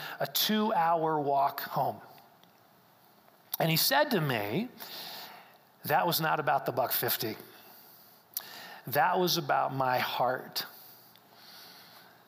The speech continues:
Was I willing in that moment to step into generosity when it wasn't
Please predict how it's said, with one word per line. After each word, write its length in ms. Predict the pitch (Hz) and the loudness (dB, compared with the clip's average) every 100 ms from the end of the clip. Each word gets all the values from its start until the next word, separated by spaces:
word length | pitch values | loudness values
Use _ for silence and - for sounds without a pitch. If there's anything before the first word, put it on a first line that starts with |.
| - - | -20 -8
Was 240 | - 143 170 | 0 2 4
I 400 | 170 180 202 180 | 4 4 2 0
willing 720 | 175 165 175 190 196 196 196 | 2 4 4 2 0 0 0
in 140 | 170 147 | -2 0
that 220 | 151 170 | 0 0
moment 460 | 143 135 127 127 - | 0 0 -2 -6 -4
to 120 | 147 | -2
step 680 | - - - - 180 175 - - - - | 0 0 0 2 0 0 -8 -10 -18 -4
into 400 | 170 170 170 170 | 0 2 0 0
generosity 920 | 135 147 143 143 131 131 - - 139 | 0 0 2 2 2 2 2 0 -2
when 180 | 135 139 | 0 -2
it 100 | 135 | -2
wasn't 600 | 135 135 147 156 147 | 0 2 2 2 -2